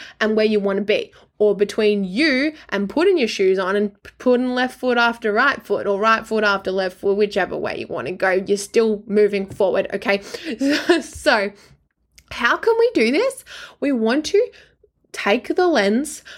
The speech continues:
we want to zoom the hell back out, okay? Rather than focusing on, "Fuck, fuck, this is so hard, every day I can't do this." Zoom out. What's going well here, girlfriend? There's a lot that's going well. Celebrate that. Give yourself that positive reinforcement,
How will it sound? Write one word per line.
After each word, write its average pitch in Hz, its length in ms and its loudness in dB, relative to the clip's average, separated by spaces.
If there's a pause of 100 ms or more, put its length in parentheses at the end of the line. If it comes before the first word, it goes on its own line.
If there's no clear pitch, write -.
(100)
we 208 140 4
want 202 240 2
to 196 100 2
zoom 190 420 0
the 262 100 0
hell 226 520 0
back 226 360 -2
out, - 480 -2
okay? 196 300 2
Rather 196 420 0
than 214 180 2
focusing 208 560 0
on, 196 140 0
"Fuck, 190 320 -8
fuck, - 240 -14
this 202 200 -6
is 190 120 -6
so 196 160 -2
hard, 185 320 -2
every 190 260 0
day 180 220 0
I 180 60 0
can't 185 360 -6
do 208 200 2
this." 208 260 2 (520)
Zoom 233 260 2
out. - 260 0 (500)
What's 208 380 0
going 220 380 2
well 170 220 2
here, 185 220 -4
girlfriend? 185 580 -4 (320)
There's 202 160 0
a 202 40 2
lot 190 240 2
that's 202 180 -4
going 202 300 0
well. 202 380 -2
Celebrate 202 840 0
that. - 220 0 (180)
Give 214 180 2
yourself 220 360 0
that - 180 -4
positive 196 480 -2
reinforcement, 196 840 -2